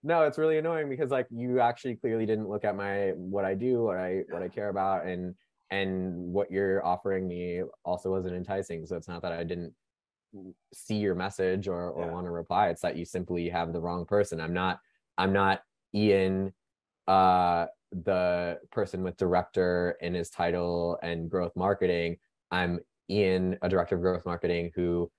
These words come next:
Speaker 1: is way more complex and, and it works at a queer owned company and has,
Speaker 2: Mm-hmm.
Speaker 1: um, has goals of, of, you know, working with other diverse owned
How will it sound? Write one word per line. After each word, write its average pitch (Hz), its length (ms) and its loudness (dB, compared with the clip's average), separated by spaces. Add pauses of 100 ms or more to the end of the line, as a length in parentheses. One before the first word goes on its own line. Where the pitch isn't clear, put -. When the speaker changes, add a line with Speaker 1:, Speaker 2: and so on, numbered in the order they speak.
(140)
Speaker 1:
is 87 340 -2
way 90 240 6
more 92 180 4
complex 82 580 -2
and, 82 320 -2
and 82 220 0
it 78 80 -2
works 87 280 2
at 87 100 6
a 87 40 2
queer 92 260 6
owned 92 260 2
company 87 460 0
and 82 140 -2
has, 87 320 -2
Speaker 2:
Mm-hmm. 123 380 -10
Speaker 1:
um, 82 440 2
has 85 240 2
goals 87 320 4
of, 87 340 0
of, 82 300 -2
you 85 120 -6
know, 80 320 -2
working 85 280 -2
with 85 160 -2 (640)
other 87 520 4 (100)
diverse 87 420 0
owned 90 300 -2